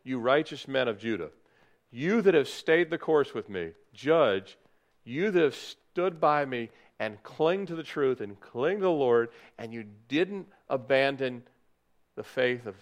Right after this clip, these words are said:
Abraham, Isaac, and Jacob, in our case, the faith of the apostles. We've stood by the Lord, and the Lord would look out to all the world and all of the United States, and many that would say, "I can't believe God's done this.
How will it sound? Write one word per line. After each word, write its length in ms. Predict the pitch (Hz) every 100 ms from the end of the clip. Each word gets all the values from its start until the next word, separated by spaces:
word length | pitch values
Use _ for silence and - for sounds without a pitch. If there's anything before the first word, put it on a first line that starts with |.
| -
Abraham, 540 | 120 123 117 117 113 -
Isaac, 460 | 117 113 104 107 98
and 80 |
Jacob, 420 | 87 110 110 113 107 _
in 80 | 95
our 160 | 107 120
case, 400 | - 110 107 - _ -
the 60 |
faith 280 | 95 113 113
of 80 | 104
the 80 | 104
apostles. 720 | 101 117 120 117 120 113 - _ _ -
We've 100 | 107
stood 240 | - 160
by 80 | 147
the 60 | 139
Lord, 260 | 131 143
and 60 | 113
the 100 | 127
Lord 160 | 175 175
would 120 | 139
look 280 | 135 185 180
out 260 | 151 139
to 60 | -
all 800 | - 131 156 170 170 170 165 160
the 80 | 151
world 480 | 139 131 120 127 - _ -
and 80 |
all 240 | - 95 120
of 80 | 131
the 60 |
United 340 | 139 131 131 120
States, 380 | - 131 127
and 120 | 101 101
many 220 | 151 190
that 140 | 170
would 140 | 139 135
say, 360 | - 127 120 - _ _ _ _ _ _ _ _ _ _ _ _ _ _ _ _ _ _ _ _ _ -
"I 60 |
can't 240 | 117 170 156
believe 220 | 143 139
God's 280 | 127 120 -
done 260 | 139 131
this. 440 | 104 90 - -